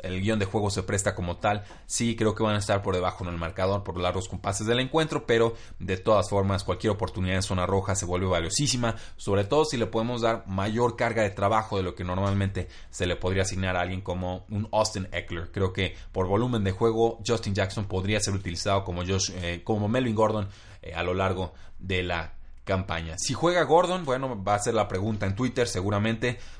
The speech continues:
Si juega Gordon, lo jugamos en Fantasy. Es un running back dos con riesgo,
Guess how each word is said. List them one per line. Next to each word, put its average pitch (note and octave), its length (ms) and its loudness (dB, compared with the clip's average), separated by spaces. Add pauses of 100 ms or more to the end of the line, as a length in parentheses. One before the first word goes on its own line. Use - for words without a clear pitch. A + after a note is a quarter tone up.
(120)
Si C3 120 0
juega E3+ 240 4
Gordon, E3+ 340 4
lo D3+ 80 2
jugamos C3+ 400 2
en A2+ 80 0
Fantasy. A#2+ 460 0 (260)
Es - 80 -10
un A2+ 160 0
running B2 220 2
back G#2 160 2
dos A2+ 240 0
con F#2+ 140 -2
riesgo, B2 440 0